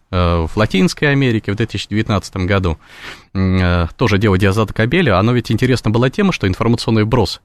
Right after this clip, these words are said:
один-единственный, который мы сделали, он добил до тогдашнего президента, э, Соединенных Штатов, до Дональда Трампа.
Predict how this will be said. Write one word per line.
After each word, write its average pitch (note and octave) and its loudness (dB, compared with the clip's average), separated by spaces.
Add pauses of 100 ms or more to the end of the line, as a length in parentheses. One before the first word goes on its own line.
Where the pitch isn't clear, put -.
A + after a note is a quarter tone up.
один-единственный, A2 2
который F2+ 0
мы F2 2
сделали, C3+ 0 (440)
он A2+ 2
добил A#2+ 0
до F#2+ 0
тогдашнего G2 0
президента, A2+ 0
э, G#2 2
Соединенных A2 0
Штатов, E2 -2
до E2+ 0
Дональда B2+ 0
Трампа. A2 -4